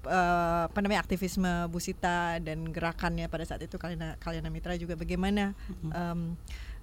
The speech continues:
Speaker 1: menavigasi itu gitu?
Speaker 2: <laughs> Ya, eh, memang apa namanya, kalau dilihat pada saat itu, eh,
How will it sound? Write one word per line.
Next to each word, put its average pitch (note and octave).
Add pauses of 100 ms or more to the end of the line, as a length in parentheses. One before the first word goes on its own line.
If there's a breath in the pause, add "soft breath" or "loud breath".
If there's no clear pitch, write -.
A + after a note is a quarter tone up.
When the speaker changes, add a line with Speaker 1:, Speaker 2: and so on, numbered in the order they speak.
(160)
Speaker 1:
menavigasi E3+
itu E3
gitu? -
Speaker 2:
<laughs> -
Ya, F3 (400 loud breath)
eh, F#3+
memang A3+ (540)
apa G#3+
namanya, G#3
kalau F#3
dilihat F3
pada E3
saat C#3+
itu, G#3+ (240)
eh, F3+